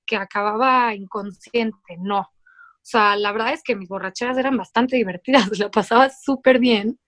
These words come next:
Solamente que ya al final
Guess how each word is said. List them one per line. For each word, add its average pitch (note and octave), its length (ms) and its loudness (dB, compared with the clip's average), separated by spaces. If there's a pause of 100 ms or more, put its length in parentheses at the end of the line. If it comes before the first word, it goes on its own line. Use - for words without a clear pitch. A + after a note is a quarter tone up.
(1200)
Solamente C#4+ 1200 2 (600)
que A3+ 400 6
ya C4 200 4
al B3+ 80 2
final B3+ 640 0